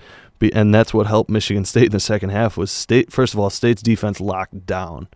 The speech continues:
uh, late in the second half to help them, uh,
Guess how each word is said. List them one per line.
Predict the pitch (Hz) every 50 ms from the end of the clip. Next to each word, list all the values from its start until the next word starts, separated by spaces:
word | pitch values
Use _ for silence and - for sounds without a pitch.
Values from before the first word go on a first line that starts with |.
| _ _ _ _ _ _ _ _ _ _ _ _ _ - -
uh, | - 95 90 90 87
late | 92 101 104 101
in | 107
the | 110 107
second | - - 101 92 98 98
half | 101 95 98 95 -
to | - 110
help | 113 95 101 - -
them, | 98 95 92 92 92 90 - _ _ _ _ _ _ _ _ _ _ _
uh, | - 90 80 57 53 - - -